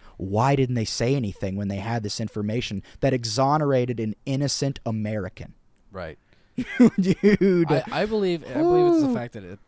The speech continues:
Speaker 2: that the,
Speaker 1: Crazy.
Speaker 2: the whole government side of that, they're wanting some form of control. And if you can control information, you can control knowledge.
Speaker 1: For sure.
Speaker 2: Controlling knowledge is key.
Speaker 1: They control
Speaker 2: If
Speaker 1: the
Speaker 2: I know something
Speaker 1: education and
Speaker 2: you don't
Speaker 1: information
Speaker 2: know,
Speaker 1: sector
Speaker 2: yeah,
Speaker 1: forever.
Speaker 2: I have a, that step up above you,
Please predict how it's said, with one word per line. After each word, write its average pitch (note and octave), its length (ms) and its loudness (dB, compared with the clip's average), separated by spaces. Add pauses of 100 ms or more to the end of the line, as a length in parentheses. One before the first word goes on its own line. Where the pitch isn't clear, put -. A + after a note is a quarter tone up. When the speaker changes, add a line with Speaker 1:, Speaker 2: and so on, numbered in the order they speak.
Speaker 2:
that G2 280 -14
the, F2 100 -14
Speaker 1:
Crazy. E3 380 -10
Speaker 2:
the C#3+ 60 -12
whole G#2+ 200 -12
government F#2+ 420 -14
side F2+ 240 -12
of E2 80 -18
that, F2 260 -16 (640)
they're F2+ 320 -12
wanting F#2 340 -12
some G2 260 -12
form F2+ 200 -14
of - 60 -20
control. E2 440 -14
And F2 80 -14
if - 120 -18
you G2+ 80 -12
can G2+ 160 -16
control F2+ 320 -14
information, F2+ 640 -14
you E2+ 80 -14
can F2+ 160 -16
control F2+ 300 -14
knowledge. E2 600 -14 (120)
Speaker 1:
For C3 320 -2
sure. - 260 -8
Speaker 2:
Controlling C3 460 -2
knowledge G2+ 420 -6
is F2 180 -14
key. F2+ 460 -12 (120)
Speaker 1:
They B2+ 200 -2
control C#3 420 -2
Speaker 2:
If C3+ 100 0
Speaker 1:
the B2 40 0
Speaker 2:
I E3 140 2
know C#3+ 200 0
something C3 200 4
Speaker 1:
education B2 240 -6
and C3 100 -4
Speaker 2:
you D#3+ 140 0
don't A2+ 160 -8
Speaker 1:
information G2+ 400 -4
Speaker 2:
know, F2 40 -10
Speaker 1:
sector F2+ 400 -10
Speaker 2:
yeah, - 60 -20
Speaker 1:
forever. F#2+ 420 -8
Speaker 2:
I A#2 140 -6
have A2 220 -6 (160)
a, F#2+ 120 -10 (220)
that G#2 240 -8 (120)
step - 420 -10
up - 240 -14
above F#2 340 -18
you, - 160 -20